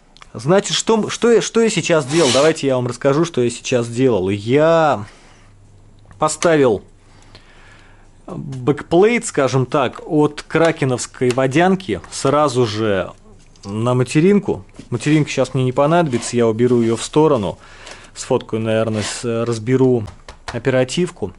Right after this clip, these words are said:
И когда я уже буду собирать,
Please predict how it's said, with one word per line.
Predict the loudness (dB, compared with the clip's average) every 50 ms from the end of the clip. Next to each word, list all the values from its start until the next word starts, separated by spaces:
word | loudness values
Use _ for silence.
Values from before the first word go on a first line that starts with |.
| -20 -20 -20 -20 -20 -20 -20 -20 -20 -20 -20 -20 -20 _ _ -20 -20 -20 -20 -20 _ -8
И | _ -2 -2 2
когда | 2 0 0 2 4 4
я | 4 4 4
уже | 4 2 2
буду | 0 2 0 0 -2
собирать, | -4 -4 0 2 4 4 4 2 0 -2 -10